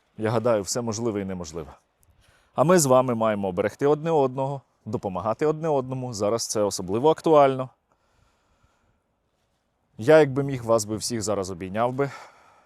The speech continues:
Після особливо таких новин, як цієї ночі. Ми маємо не втрачати надію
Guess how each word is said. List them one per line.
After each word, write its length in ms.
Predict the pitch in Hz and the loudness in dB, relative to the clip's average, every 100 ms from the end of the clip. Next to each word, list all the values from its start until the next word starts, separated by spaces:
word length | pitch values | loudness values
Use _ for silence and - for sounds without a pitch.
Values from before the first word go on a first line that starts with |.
| _ _ _ _ _ _ _ _ _ _ _ _ _ _ _ _ _ | _ _ _ _ _ _ _ _ _ _ _ _ _ _ _ _ _
Після 280 | 110 101 113 | -8 -2 0
особливо 440 | 107 113 107 110 | 0 -2 -2 -2
таких 380 | 101 104 110 - 104 | -2 -4 -6 -6 -4
новин, 320 | 110 113 104 | -2 -2 0
як 300 | 104 - - _ | -2 -2 -16 _
цієї 340 | - 110 104 | -6 -4 -2
ночі. 320 | 101 101 - 101 _ _ _ _ _ _ _ _ _ _ _ _ - | -2 -4 -6 -16 _ _ _ _ _ _ _ _ _ _ _ _ -2
Ми 120 | 147 | 2
маємо 300 | 160 156 156 | 6 6 4
не 180 | 160 170 | 2 2
втрачати 500 | 151 147 - 135 131 | 4 2 4 2 2
надію 480 | 120 117 135 156 | -2 -2 -2 -2